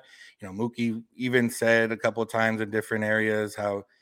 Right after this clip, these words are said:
he wasn't sure how his return was gonna be, which I think that was just Moody,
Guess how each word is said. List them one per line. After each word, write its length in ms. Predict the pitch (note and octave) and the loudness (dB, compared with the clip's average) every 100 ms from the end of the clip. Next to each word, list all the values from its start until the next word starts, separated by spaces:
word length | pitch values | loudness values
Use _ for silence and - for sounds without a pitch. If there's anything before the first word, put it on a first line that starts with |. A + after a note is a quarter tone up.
| _ _ | _ _
he 60 | A2+ | -4
wasn't 280 | G#2+ G#2 | -4 -4
sure 400 | - - A#2+ B2 | -4 2 4 4
how 240 | A#2+ A#2+ A#2+ | 6 6 6
his 160 | A#2+ | 2
return 300 | A#2 A#2 B2+ | -2 -4 -2
was 120 | B2 A#2 | 0 0
gonna 160 | A#2+ | 0
be, 140 | A#2 A#2 | 0 0
which 240 | G#2+ G#2+ | -2 -4
I 60 | G#2 | -8
think 180 | G#2+ | -4
that 100 | G#2 | -2
was 120 | G#2 G2+ | -2 -4
just 180 | G2 G2 | -12 -12
Moody, 320 | G2 F#2+ | -12 -12